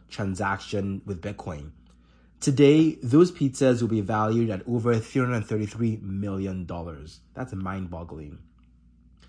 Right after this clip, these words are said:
And that's a very pretty penny per slice. So anyway, crypto enthusiasts, celebrate Bitcoin Pizza Day by chowing down on pizza.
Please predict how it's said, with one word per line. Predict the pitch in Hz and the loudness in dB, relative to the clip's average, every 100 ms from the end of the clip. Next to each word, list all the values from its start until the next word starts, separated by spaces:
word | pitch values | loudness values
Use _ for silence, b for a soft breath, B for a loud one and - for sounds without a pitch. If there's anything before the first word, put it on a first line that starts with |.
| b b b b | b b b b
And | 110 | 0
that's | 135 156 | 0 0
a | 104 | -6
very | 90 135 135 | 2 4 4
pretty | 131 131 123 | 2 -2 -2
penny | 127 110 | -2 -6
per | 107 92 | -6 -8
slice. | - 80 71 - - _ _ b b b b | -8 -12 -14 -18 -20 _ _ b b b b
So | - 156 151 | 4 6 6
anyway, | 160 135 104 | 4 2 0
crypto | 98 175 - | 0 -2 2
enthusiasts, | 185 123 - 123 117 117 113 110 - - - | 2 2 2 2 4 4 4 2 -6 -18 -20
celebrate | - - 160 156 131 131 131 - _ | -14 0 4 4 6 4 4 -2 _
Bitcoin | 101 135 123 123 110 | -4 -4 -2 -2 -2
Pizza | 196 214 123 | -4 -4 -4
Day | 95 92 90 b b b b | -4 -4 -6 b b b b
by | 107 | -6
chowing | 98 - 131 135 135 | -4 4 4 6 2
down | 120 117 113 | 2 2 2
on | 92 | -4
pizza. | - 87 - 80 | -8 -12 -10 -10